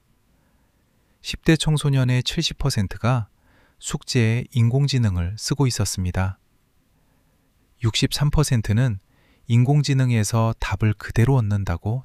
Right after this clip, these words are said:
답했습니다. 전문가들은 비판적 사고력 발달이 늦어질 수 있다고 우려했습니다. 팔로알토에서는 두 가지 소식이 나왔습니다. 먼저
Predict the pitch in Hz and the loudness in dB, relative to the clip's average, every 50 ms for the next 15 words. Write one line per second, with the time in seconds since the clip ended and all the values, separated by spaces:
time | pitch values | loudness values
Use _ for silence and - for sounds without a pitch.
0 | - - - - - 104 - - - 90 87 87 87 87 87 - - _ _ _ | -10 -14 -12 -6 -4 -4 -4 -2 -4 -4 -4 -4 -4 -4 -6 -6 -10 _ _ _
1 | _ _ _ _ _ _ _ _ _ _ _ _ _ _ _ _ _ _ _ _ | _ _ _ _ _ _ _ _ _ _ _ _ _ _ _ _ _ _ _ _
2 | _ _ _ _ - - 117 123 135 139 139 135 127 - 120 127 127 131 120 107 | _ _ _ _ -4 0 2 2 2 2 2 0 0 0 0 0 0 0 -2 -4
3 | - - - 117 - - - 147 143 143 151 143 - - 151 143 - 147 139 143 | -8 -4 -4 -4 2 4 4 4 4 2 0 -2 -2 -4 -4 -4 -2 -2 -2 -2
4 | - - - 98 95 - - 104 95 95 90 87 92 101 - _ - 113 110 107 | -2 -4 -6 -6 -6 -4 -4 -4 -2 -2 -4 -4 -6 -8 -12 _ -4 -4 0 2
5 | 131 131 - 131 120 - - 104 - - - 92 87 - - 107 117 120 - _ | 2 2 2 -2 -4 -4 -6 -6 -8 -4 -4 -4 -4 -4 -4 -4 -4 -6 -8 _
6 | _ _ _ _ _ - 113 107 120 120 110 98 - - - 87 85 85 - 87 | _ _ _ _ _ -2 0 2 2 2 2 0 -2 -4 -4 -6 -4 -4 -4 -4
7 | 90 90 - _ _ _ _ _ _ _ _ _ _ _ _ _ _ _ _ _ | -4 -6 -10 _ _ _ _ _ _ _ _ _ _ _ _ _ _ _ _ _
8 | _ _ _ _ _ _ _ _ _ _ _ _ _ _ _ _ _ _ - - | _ _ _ _ _ _ _ _ _ _ _ _ _ _ _ _ _ _ -2 0
9 | 170 170 165 165 160 151 - - 143 139 131 - 120 110 110 113 117 113 113 - | 2 4 4 4 2 2 2 2 2 2 2 2 2 2 2 2 2 0 -2 -6
10 | - - 104 127 127 131 - 135 - - 117 - - - - 92 92 90 98 110 | -6 -4 0 2 2 2 2 -2 -2 -2 -4 -4 -4 -6 -4 -4 -4 -4 -4 -2
11 | 104 101 101 104 101 - - 98 90 87 - 95 92 90 - - _ _ _ _ | 0 2 2 2 2 0 -2 -4 -6 -4 -2 -2 -2 -2 -4 -10 _ _ _ _
12 | _ _ _ _ _ _ _ _ _ _ _ _ _ _ _ _ _ _ - 110 | _ _ _ _ _ _ _ _ _ _ _ _ _ _ _ _ _ _ -2 0
13 | 104 101 - 117 | 0 2 2 0